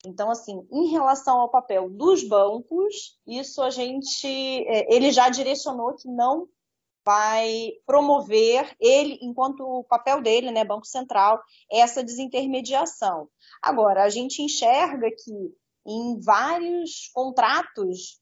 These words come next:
e aí a gente tá falando de mundo real, né, onde a atividade econômica se desenvolve nas compras e vendas, nas negociações diversas,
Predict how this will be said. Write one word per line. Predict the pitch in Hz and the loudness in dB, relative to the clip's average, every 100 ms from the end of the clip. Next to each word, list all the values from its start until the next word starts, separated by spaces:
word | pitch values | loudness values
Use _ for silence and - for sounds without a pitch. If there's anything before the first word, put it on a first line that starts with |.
| - | -8
e | 185 | 0
aí | 202 | 2
a | 220 | 2
gente | 240 240 | 0 -4
tá | - 247 | -2 0
falando | - 240 233 226 220 208 208 | 2 4 4 2 0 -4 -6
de | 180 208 214 208 202 196 185 180 | -8 -12 -10 -10 -10 -8 -8 -8
mundo | 190 247 285 | -2 0 2
real, | 247 302 202 247 277 233 | 2 4 6 6 4 2
né, | 240 254 | 0 0
onde | 240 247 233 | 0 0 2
a | 226 | 2
atividade | 220 220 220 214 277 | 0 -4 2 4 2
econômica | 294 294 240 233 233 220 | -2 -4 -4 -6 -6 -8
se | 214 | -10
desenvolve | 196 196 196 185 226 233 202 | -18 -16 -6 4 6 6 2
nas | 220 220 | -6 -6
compras | - 254 262 226 202 | -4 -4 -4 -6 -6
e | 202 | -12
vendas, | - 214 226 190 180 | -8 -4 -2 -2 -4
nas | 196 220 | -2 -2
negociações | 214 220 220 226 220 220 220 | -2 -4 0 -2 -2 -8 -8
diversas, | 202 190 220 269 - - | -6 2 4 4 2 -14